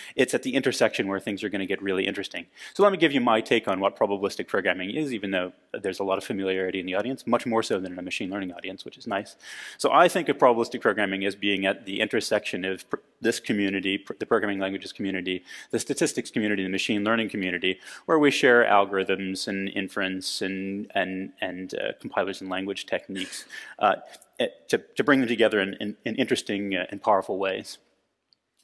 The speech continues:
Intuitively, what I think of, uh, when I think of probabilistic programming, I think of it like,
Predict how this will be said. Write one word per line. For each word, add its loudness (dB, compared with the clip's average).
Intuitively, 4
what 6
I 8
think -2
of, -2
uh, 2
when -2
I 2
think 0
of -8
probabilistic 0
programming, -2
I -2
think -6
of -4
it -4
like, 0